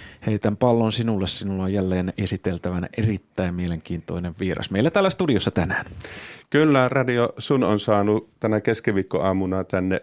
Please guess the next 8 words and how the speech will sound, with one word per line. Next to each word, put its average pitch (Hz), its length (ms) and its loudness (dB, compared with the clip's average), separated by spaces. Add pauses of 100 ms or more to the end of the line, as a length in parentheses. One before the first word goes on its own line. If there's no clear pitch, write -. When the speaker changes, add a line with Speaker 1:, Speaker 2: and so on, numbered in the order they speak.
Speaker 2:
erittäin 110 1000 4
mielenkiintoisen 95 1080 0
henkilön 104 500 0
maakunta- 98 540 0
ja 90 140 2
sote-uudistuksen 92 1080 -2 (500)
kannalta. 95 640 4 (340)
Tamperelainen 95 880 2